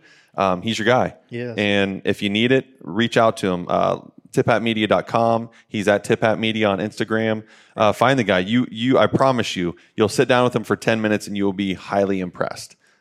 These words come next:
Speaker 1: Um, so we
Speaker 2: Yeah.
Speaker 1: could not thank him enough. We can't thank him enough for the platform he's given us. Uh, Tip
Speaker 2: For
Speaker 1: Hat
Speaker 2: sure.
Speaker 1: Media,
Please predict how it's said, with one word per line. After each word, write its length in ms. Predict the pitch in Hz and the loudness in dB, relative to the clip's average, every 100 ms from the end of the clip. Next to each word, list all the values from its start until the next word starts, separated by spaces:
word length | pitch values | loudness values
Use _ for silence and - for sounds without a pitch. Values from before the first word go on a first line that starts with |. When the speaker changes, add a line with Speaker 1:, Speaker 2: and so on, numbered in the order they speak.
| - | -8
Speaker 1:
Um, 260 | - 87 82 | -8 -8 -10
so 100 | 98 | -4
we 120 | 113 | -2
Speaker 2:
Yeah. 40 | |
Speaker 1:
could 160 | - 113 | 0 0
not 380 | 107 104 104 - | 2 0 -2 -2
thank 220 | 107 104 | -4 -2
him 120 | 101 | -4
enough. 340 | 95 98 104 - | -2 2 2 0
We 80 | 104 | -6
can't 240 | 113 - | -4 -2
thank 120 | 104 | -4
him 60 | 104 | -2
enough 200 | 101 98 | -2 -2
for 40 | 92 | -4
the 40 | |
platform 440 | - 101 90 95 | -2 -2 -2 -4
he's 100 | 98 | -4
given 240 | 87 98 98 | -2 -2 0
us. 240 | 95 - _ _ _ 101 | -2 -4 _ _ _ -2
Uh, 200 | 98 92 | 0 0
Tip 240 | - 120 | -2 0
Speaker 2:
For 80 | 107 | 0
Speaker 1:
Hat 60 | 98 | 0
Speaker 2:
sure. 40 | |
Speaker 1:
Media, 400 | 95 90 95 - | -2 -4 -4 -6